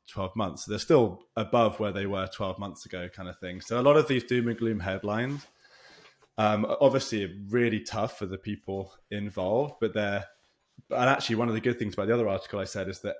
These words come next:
a lot of the people that got laid off, when they did get laid off, they,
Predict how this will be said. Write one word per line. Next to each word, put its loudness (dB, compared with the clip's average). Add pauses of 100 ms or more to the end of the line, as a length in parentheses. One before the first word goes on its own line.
(100)
a -2
lot 0
of -6
the -6
people -8
that -8
got -6
laid -4
off, -2
when -6
they -6
did -8
get -4
laid 0
off, 0
they, -6